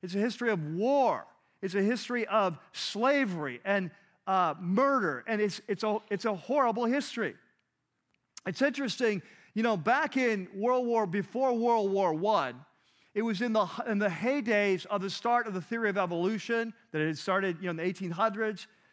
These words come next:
And, and so it had captured the heart of culture at, in general. And so there was this basic understanding that we are getting better and better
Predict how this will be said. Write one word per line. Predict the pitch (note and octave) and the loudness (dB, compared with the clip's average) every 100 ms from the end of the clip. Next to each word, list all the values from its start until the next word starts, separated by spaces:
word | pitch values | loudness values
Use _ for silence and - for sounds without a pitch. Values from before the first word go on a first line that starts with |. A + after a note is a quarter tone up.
| _ _ | _ _
And, | - A3+ A3+ | -2 -2 0
and | G#3+ A3 | -2 -2
so | - A3+ | 0 2
it | G#3 | 2
had | F3+ | 2
captured | A3+ C4 C#4+ - B3+ | 2 2 0 -6 -4
the | G#3 | -2
heart | F3+ G3+ A#3+ A3 | -2 0 0 0
of | D#3+ | -6
culture | - A#3 A#3+ - A3+ A3 | -4 -2 -2 -4 -6 -4
at, | G#3+ G3 - | -4 -4 -2
in | E3+ | -4
general. | A#2 G#3 A3+ F3+ | 0 0 0 -2
And | E3+ | -4
so | E3 | -4
there | A3 | -4
was | A3 F3+ | -4 -4
this | F3+ | -6
basic | D3 G#3+ C#4+ C#4 B3+ - | -2 -2 -2 -4 -6 -2
understanding | A#3 A3+ G#3+ - B3 C4+ A3 F3+ D#3+ - - G#3 | 0 0 -4 -2 0 0 0 -2 -6 -14 -10 -6
that | F#3 | -2
we | A3 | 0
are | C4 G#3 | 0 2
getting | A3+ A#3 F#3+ | 0 2 -2
better | C3+ G#3+ C4+ C#4 B3+ | 2 2 4 2 2
and | A#3+ F#3 | 0 2
better | G#3 G#3 F#3 | 4 4 2